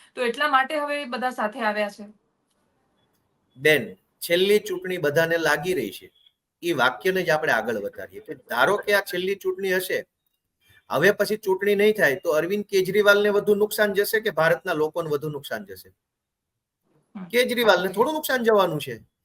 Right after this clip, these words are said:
Speaker 2: છેલ્લી ચૂંટણી હોય તો કોંગ્રેસને નુકસાન જશે કે ભારતના લોકોને જશે?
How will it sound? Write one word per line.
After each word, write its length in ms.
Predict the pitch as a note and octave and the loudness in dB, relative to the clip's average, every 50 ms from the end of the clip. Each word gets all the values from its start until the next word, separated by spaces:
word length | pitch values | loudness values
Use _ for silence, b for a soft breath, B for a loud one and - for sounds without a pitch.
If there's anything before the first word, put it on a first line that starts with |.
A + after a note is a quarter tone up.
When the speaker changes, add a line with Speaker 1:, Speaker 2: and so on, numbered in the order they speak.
| _ _ _ _ - - F#3 | _ _ _ _ -8 -2 0
Speaker 2:
છેલ્લી 240 | F3+ F#3+ G#3+ A#3 | 2 2 2 2
ચૂંટણી 340 | A3+ A3+ A3+ A3+ A3+ A3+ A3+ | 0 0 -2 -2 0 0 2
હોય 140 | A3+ A3+ A3 | 4 4 4
તો 120 | G#3+ A3+ | 2 0
કોંગ્રેસને 560 | - - F#3+ F#3 F#3 F#3+ A3 A3 G#3+ A3 A3+ A3 | 0 0 -2 0 0 2 2 0 0 -2 -4 -4
નુકસાન 360 | A3 A3+ - - A3+ A3+ G#3+ | -4 -4 -2 -2 -2 0 0
જશે 220 | G#3+ A3 G#3+ C4 | 0 2 2 0
કે 100 | B3+ C4 | 0 0
ભારતના 440 | G3 D#3 D3 D#3 F3+ F#3 - A3 A3 | 0 0 0 0 0 0 -2 -2 -2
લોકોને 380 | G#3+ G3+ G3 G3 - A3 G#3 F#3 | 0 0 0 2 2 0 0 0
જશે? 320 | D#3+ D#3+ D#3+ - A#2 | -2 -4 -4 -4 -10